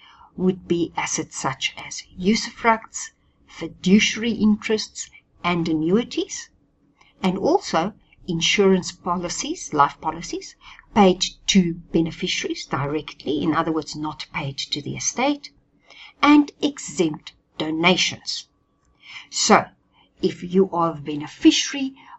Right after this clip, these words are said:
of a usufruct, a fiduciary interest, an annuity, the insurance on the life, uh, assured, the person that's passed away, so you are the beneficiary of that life policy, or an exempt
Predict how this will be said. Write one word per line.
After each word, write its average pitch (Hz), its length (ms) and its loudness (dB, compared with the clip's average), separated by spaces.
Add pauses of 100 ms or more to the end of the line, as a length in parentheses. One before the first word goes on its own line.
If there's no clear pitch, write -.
(120)
of 175 200 4
a 156 80 -12
usufruct, 233 920 -2
a - 80 -10
fiduciary 240 800 -4
interest, 220 720 -2
an 156 180 -10
annuity, 240 1000 4 (800)
the 160 540 -6
insurance 240 960 0
on 190 180 4
the 160 140 -2
life, 147 400 0 (240)
uh, - 280 -14
assured, 190 440 0
the 190 60 -12
person 156 420 -4
that's 131 180 -8
passed - 400 -8
away, 226 340 -4
so - 160 -8
you 147 220 -2
are 147 100 -6
the - 60 -12
beneficiary 139 600 -4
of 240 80 -10
that 240 180 -6
life 214 300 -4
policy, 226 480 -8 (840)
or 254 480 6
an 160 120 -2
exempt 175 520 4